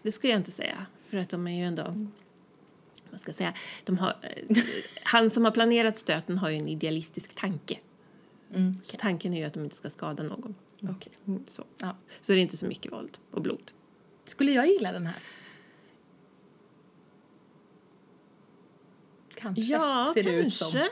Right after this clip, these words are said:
Speaker 1: Jag vet inte riktigt. Du är ju inte,
Speaker 2: Mm.
Speaker 1: ja. Ja, jag är inte säker.
Speaker 2: Nej, nej, jag är
Speaker 1: Nej.
Speaker 2: inte säker heller
Speaker 1: Nej.
Speaker 2: på din beskrivning.
Speaker 1: Men, eh, den är otroligt spännande.
Speaker 2: Mm.
Speaker 1: Och, eh, också... Ja, nej, men, eh,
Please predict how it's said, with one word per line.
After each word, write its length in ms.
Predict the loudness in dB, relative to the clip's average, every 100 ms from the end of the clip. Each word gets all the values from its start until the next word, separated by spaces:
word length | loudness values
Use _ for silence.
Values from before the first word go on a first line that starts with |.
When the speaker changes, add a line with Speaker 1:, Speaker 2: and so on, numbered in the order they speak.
| -4 -12 -4
Speaker 1:
Jag 120 | 2
vet 360 | 2 2 -4 -12
inte 180 | -8 -6
riktigt. 480 | -4 -2 -2 -6 -6
Du 120 | 0
är 80 | 2
ju 60 | 0
inte, 220 | -2 -4
Speaker 2:
Mm. 140 | -2 0
Speaker 1:
ja. 480 | 0 -2 -2 -4 -8 -16 -20 -20 -20 -20 _ -6
Ja, 100 | -2
jag 120 | 2 2 4
är 20 | 2
inte 140 | 2
säker. 160 | 4 8
Speaker 2:
Nej, 340 | 8 8 4 -2
nej, 140 | -2 2 6
jag 0 |
är 60 |
Speaker 1:
Nej. 120 | 6 6
Speaker 2:
inte 120 | 2
säker 320 | 0 2 0
heller 260 | 0 2 4
Speaker 1:
Nej. 120 | 4
Speaker 2:
på 60 |
din 140 | 2 2
beskrivning. 440 | -2 0 0 -2 -4 -4 -2 -6 -12
Speaker 1:
Men, 340 | -4 0 2 2
eh, 280 | 2 0 0
den 220 | 0 0
är 280 | -2 -4 -6
otroligt 460 | -6 -8 -6 -8
spännande. 460 | -4 -4 -4 -8 -14 -16 -20 -20 -20 -20 -2
Speaker 2:
Mm. 260 | 0 0
Speaker 1:
Och, 360 | -2 -6 -14 -12
eh, 60 | -10 -12 -12
också... 680 | -14 -12 -10 -10 -8 -10 -10 -14 -20 -20 -20 -20 -20 _ -20 -20 _ -20 -12
Ja, 140 | -10
nej, 140 | -8 -8
men, 340 | -6 -4 -4
eh, 160 | -6